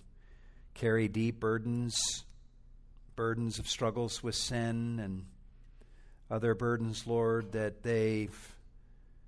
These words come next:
dared not share with anyone else.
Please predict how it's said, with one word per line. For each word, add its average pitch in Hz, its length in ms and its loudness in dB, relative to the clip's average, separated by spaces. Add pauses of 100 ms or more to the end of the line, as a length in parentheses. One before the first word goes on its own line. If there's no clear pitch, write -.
(1500)
dared 120 380 6
not 107 260 0
share 117 520 4
with 104 200 -4
anyone 113 440 0
else. 104 720 -2